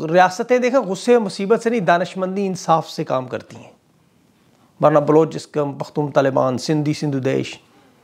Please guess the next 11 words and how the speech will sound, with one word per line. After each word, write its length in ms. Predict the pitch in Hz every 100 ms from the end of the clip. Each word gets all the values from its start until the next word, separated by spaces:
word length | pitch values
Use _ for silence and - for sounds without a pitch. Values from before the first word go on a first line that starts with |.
| -
एक 180 | 165 165
पंजाबी 420 | 165 147 147 185
रह 160 | 151 127
गया, 160 | 131 139
वो 140 | 170
भी 120 | 151
बदल 200 | 117 -
रहा 100 | -
है 60 | -
आहिस्ता 240 | - -
आहिस्ता। 280 | - - -